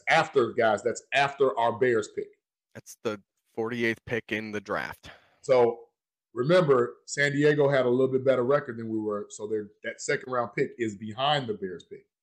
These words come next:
Speaker 2: Yes. We,
Speaker 1: So
Speaker 2: we, we have thirty-nine, then we get forty-eight as well.
Speaker 1: we get forty-eight.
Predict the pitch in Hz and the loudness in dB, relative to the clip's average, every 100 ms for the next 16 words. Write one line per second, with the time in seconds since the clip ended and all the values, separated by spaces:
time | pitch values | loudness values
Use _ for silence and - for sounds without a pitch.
0 | _ _ - 113 - - _ - 139 143 | _ _ -4 -4 -4 -12 _ -4 0 2
1 | 139 135 127 123 104 110 131 143 - 143 | 4 4 4 0 -8 -2 6 6 6 2
2 | 151 135 123 120 120 _ _ 117 113 110 | 2 4 4 2 -4 _ _ -2 -2 -2
3 | 110 113 - 113 107 98 87 - 123 127 | -2 -2 -2 -6 -4 -6 -8 -8 -4 2
4 | 135 135 143 143 113 | 0 4 2 4 2